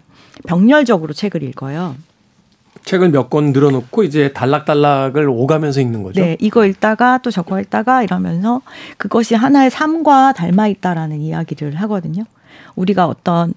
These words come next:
Speaker 1: 뭐 사랑도 하고 일도 하고 친구도 만나고 뭐 이런 여러 가지가 우리 안에서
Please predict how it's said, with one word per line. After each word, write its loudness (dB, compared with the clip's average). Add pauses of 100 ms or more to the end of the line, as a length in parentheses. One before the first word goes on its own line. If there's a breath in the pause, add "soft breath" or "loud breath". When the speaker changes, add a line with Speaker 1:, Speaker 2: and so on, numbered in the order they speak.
(160 loud breath)
Speaker 1:
뭐 -12
사랑도 2
하고 0
일도 0
하고 -2
친구도 -2
만나고 -4
뭐 -4
이런 -4
여러 2
가지가 -2
우리 -2
안에서 -4